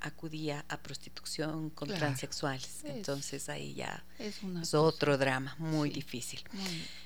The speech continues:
Speaker 1: Me dicen por acá, a ver, felicitaciones como siempre, grandes programas con fantásticas profesionales. Muchas gracias, muchas gracias.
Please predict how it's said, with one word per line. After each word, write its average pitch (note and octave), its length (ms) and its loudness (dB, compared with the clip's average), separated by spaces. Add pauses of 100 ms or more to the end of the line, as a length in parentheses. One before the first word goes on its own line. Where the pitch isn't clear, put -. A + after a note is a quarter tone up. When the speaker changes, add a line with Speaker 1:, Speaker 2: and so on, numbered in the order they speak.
(220)
Speaker 1:
Me A3 200 8
dicen A3+ 420 4
por F3+ 220 8
acá, F3 560 6
a E3+ 180 2
ver, E3 400 4
felicitaciones D#3+ 800 2
como D#3 220 2
siempre, E3 320 2
grandes D#3+ 320 2
programas D#3 420 4
con D3+ 160 0
fantásticas D3+ 560 -2
profesionales. C#3 960 -2
Muchas D#3 340 -2
gracias, C#3+ 600 -2
muchas - 280 -4
gracias. - 460 -8